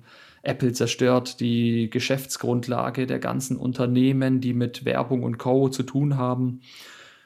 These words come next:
Und dann hat Tim Cook was Schlaues gesagt, weil klar kann man das nicht ganz von der Hand weisen, dass, dass vielleicht ein Google,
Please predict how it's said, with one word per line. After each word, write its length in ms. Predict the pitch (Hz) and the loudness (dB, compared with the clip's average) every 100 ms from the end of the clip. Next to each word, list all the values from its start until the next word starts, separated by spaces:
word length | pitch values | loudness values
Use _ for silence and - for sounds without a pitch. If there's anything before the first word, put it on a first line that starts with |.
| _ | _
Und 120 | - 135 | 0 4
dann 80 | |
hat 140 | 196 214 | 4 4
Tim 140 | 180 | 4
Cook 140 | 190 180 | 4 4
was 120 | 135 | 2
Schlaues 340 | - 143 143 | 4 4 4
gesagt, 420 | - 104 107 104 113 | 0 0 0 0 2
weil 280 | 117 120 - | 2 2 -4
klar 220 | - 151 | 2 2
kann 160 | 170 156 | 4 2
man 100 | 143 | 2
das 100 | 131 | 0
nicht 120 | 127 | 2
ganz 200 | 123 127 | 2 2
von 140 | 127 113 | 2 0
der 120 | 110 | 2
Hand 240 | 139 143 | 0 0
weisen, 320 | 131 120 113 | -2 -2 -4
dass, 280 | 117 127 - - - - - | -4 -4 -6 -14 -20 -14 -8
dass 160 | 113 | -2
vielleicht 300 | 120 117 113 | 0 0 0
ein 260 | 151 127 113 | -4 -4 2
Google, 640 | 143 151 139 131 123 120 | 6 8 10 10 8 2